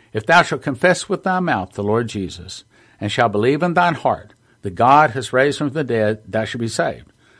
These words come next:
For with the heart man, man believeth unto righteousness, and with the mouth confession is made unto salvation. It's simply saying,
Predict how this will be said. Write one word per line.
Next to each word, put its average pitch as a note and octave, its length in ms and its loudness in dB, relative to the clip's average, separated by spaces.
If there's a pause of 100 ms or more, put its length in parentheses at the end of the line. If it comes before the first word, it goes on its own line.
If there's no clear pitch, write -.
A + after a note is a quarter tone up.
(160)
For - 140 -6
with G#2 100 -4
the G#2+ 60 -8
heart D3 400 6
man, E3 300 -2
man D3+ 260 0
believeth C#3+ 400 0
unto C3+ 140 0
righteousness, C#3 760 0 (400)
and A2 120 -2
with A#2 140 -2
the A#2 80 -2
mouth A#2+ 520 0 (180)
confession C3+ 580 0
is B2 160 -2
made A2 280 0
unto G#2+ 220 -6
salvation. G2 720 -6 (320)
It's A2 200 -4
simply D3 380 0
saying, B2 420 0